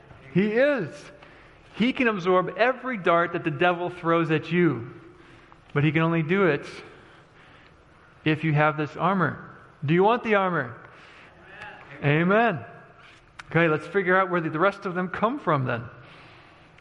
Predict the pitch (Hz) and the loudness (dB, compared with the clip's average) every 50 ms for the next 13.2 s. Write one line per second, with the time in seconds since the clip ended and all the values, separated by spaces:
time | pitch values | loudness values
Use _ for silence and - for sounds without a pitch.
0 | - - - 170 202 208 185 139 - - - - - 131 131 170 202 214 - - | -6 -2 2 2 4 2 2 0 -4 -12 -16 -14 -8 -2 0 0 0 0 -2 -2
1 | - 226 214 208 220 214 - - - 269 285 240 175 143 127 110 110 - - - | -2 -2 0 0 -2 -8 -8 -6 -4 -2 0 0 0 0 -2 -4 -6 -10 -12 -18
2 | - - - - - - - - - - - - - - - 170 175 180 180 156 | -20 -20 -20 -20 -20 -20 -20 -20 -20 -20 -20 -20 -20 -8 -2 0 0 0 0 -4
3 | - - 208 233 269 - - - - - - - - 139 139 151 143 131 113 113 | -4 -2 -2 -2 -2 -4 -12 -16 -18 -20 -18 -10 -4 0 2 2 2 0 -2 -4
4 | 160 214 233 240 240 233 233 - - - - - - - - _ - 170 185 196 | -4 -4 -4 -4 -6 -10 -10 -12 -18 -20 -20 -20 -20 -20 -8 _ 0 2 2 2
5 | 202 196 190 196 185 151 - - - - 180 180 151 160 170 180 180 - - - | 0 -2 -6 -8 -10 -10 -12 -8 -2 0 0 0 2 2 2 2 2 0 -2 -4
6 | 131 117 104 - - - - - - - - - - - - - - - - - | -4 -6 -6 -10 -14 -20 -20 -20 -20 -20 -20 -20 -20 -20 -20 -20 -20 -20 -20 -20
7 | - - _ - 220 269 320 330 320 311 - - - 302 294 294 285 311 311 311 | -20 -20 _ -8 -4 -2 0 2 0 0 -2 -4 -2 -2 -2 -2 0 0 2 2
8 | 311 311 - - 170 - - 139 135 127 117 - 127 123 123 113 - - - - | 2 0 -2 -4 -4 -2 0 0 0 -2 -4 -6 -6 -6 -6 -6 -8 -12 -16 -20
9 | - - - - - - - - - - - - - - - - - - - - | -20 -20 -20 -20 -20 -20 -20 -20 -20 -20 -20 -20 -20 -20 -20 -20 -20 -20 -20 -20
10 | - - - - - - - - - - - - - - - - - - - - | -20 -20 -20 -20 -20 -20 -20 -20 -20 -20 -20 -20 -20 -20 -20 -20 -20 -20 -20 -20
11 | - - - - - - - - - - 214 185 185 254 262 - - - 233 214 | -20 -20 -20 -20 -20 -20 -18 -8 -4 -2 -2 0 0 -2 -4 -4 -6 -6 -6 -4
12 | - 196 180 170 165 143 131 135 123 139 127 135 143 143 139 139 - 139 135 131 | -2 0 0 0 0 -2 -4 -6 -6 -4 -2 0 0 0 0 0 -2 -2 0 0
13 | 127 127 127 - | 0 0 -2 -4